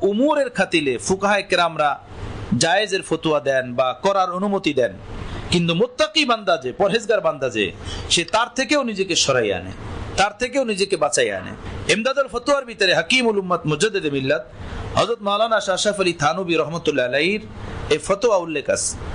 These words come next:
যে পাঞ্জাব প্রদেশে, এখন তো আমাদের দেশেও আ-, আসে, এই যে আমরা আমের মৌসুমে আম খাই, এই আম বাগানগুলো আমের ব্যবসায়ীরা আমের মুকুল আসার আগে পুরা বাগান সহ কিনে নেয়,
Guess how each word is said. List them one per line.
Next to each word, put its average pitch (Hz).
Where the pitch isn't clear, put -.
যে 151
পাঞ্জাব 226
প্রদেশে, 185
এখন 180
তো 202
আমাদের 220
দেশেও 185
আ-, 131
আসে, 135
এই 151
যে 185
আমরা 185
আমের 196
মৌসুমে 170
আম 147
খাই, 95
এই 180
আম 220
বাগানগুলো 208
আমের 196
ব্যবসায়ীরা 165
আমের 214
মুকুল 247
আসার 202
আগে 123
পুরা 214
বাগান 175
সহ 202
কিনে 147
নেয়, 85